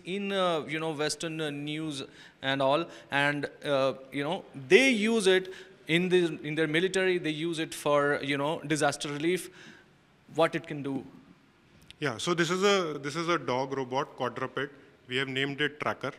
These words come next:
Speaker 2: Uh, no doubt it is getting, uh, used a lot in defense,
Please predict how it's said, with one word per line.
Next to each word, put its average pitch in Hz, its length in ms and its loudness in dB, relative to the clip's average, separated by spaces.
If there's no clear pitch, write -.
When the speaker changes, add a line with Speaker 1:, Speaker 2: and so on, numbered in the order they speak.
Speaker 2:
Uh, 117 260 -4
no 131 160 -6
doubt 143 300 -2
it 135 120 -2
is 139 120 -2
getting, 135 640 -6
uh, 113 240 -8
used 135 520 -6
a 110 200 -6
lot 120 420 -2
in 123 160 -4
defense, 120 640 -6